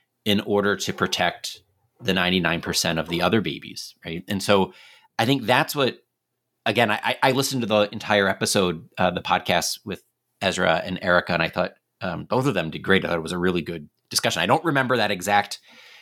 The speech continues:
quote from Erica that you're reading, but, but I imagine that's what, you know, Erica is getting at, is that we don't want to rush to impose the most protective law,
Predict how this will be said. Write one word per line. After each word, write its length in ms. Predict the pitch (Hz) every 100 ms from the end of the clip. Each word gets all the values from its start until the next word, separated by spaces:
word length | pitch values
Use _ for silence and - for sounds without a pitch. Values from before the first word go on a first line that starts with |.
| _
quote 320 | - 123 113
from 120 | - 107
Erica 300 | 98 90 90
that 160 | 87
you're 120 | 101
reading, 240 | 90 110 90
but, 160 | -
but 120 | 110 110
I 60 |
imagine 380 | 107 135 233 151
that's 260 | 120 110 -
what, 200 | 104 - _
you 100 | -
know, 120 | 92 90
Erica 340 | 98 92 -
is 120 | 85 -
getting 300 | 98 107 69
at, 160 | 80
is 60 | -
that 180 | 80 104
we 120 | 92
don't 280 | 95 95 98
want 240 | 92 -
to 400 | - 87 82 78 - _ _ _ _
rush 400 | 98 95 98 98 -
to 140 | - 90
impose 720 | 87 - 90 87 82 82 - 87
the 120 | 90
most 580 | 90 101 117 160 160 -
protective 600 | 131 - - - 90 80
law, 480 | 95 110 73 80